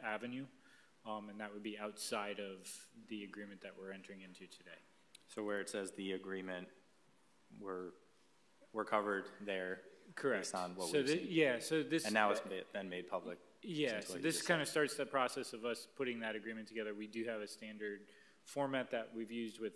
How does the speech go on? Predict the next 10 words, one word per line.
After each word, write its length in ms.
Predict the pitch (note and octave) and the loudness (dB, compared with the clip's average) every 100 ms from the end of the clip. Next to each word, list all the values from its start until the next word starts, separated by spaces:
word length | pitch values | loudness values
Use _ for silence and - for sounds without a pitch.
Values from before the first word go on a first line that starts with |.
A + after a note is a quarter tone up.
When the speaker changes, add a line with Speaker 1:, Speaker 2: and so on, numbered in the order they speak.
| A#2 | -4
Speaker 1:
a, 320 | A2 G#2+ C#3 | -6 -4 -6
a 40 | |
number 280 | A#2+ A2+ A2 | -6 -2 -2
of 120 | G#2 | -2
our 120 | G#2+ G#2+ | -2 -2
other, 340 | G#2+ G#2 G#2+ - | 0 -2 -4 -6
uh, 120 | A2 G2+ | -6 -4
businesses 520 | A#2 G#2 A2 - G#2 F#2+ | -4 -4 -6 -8 -8 -6
that, 240 | G#2+ G#2 - - | -6 -6 -12 -10
uh, 140 | G#2+ | -10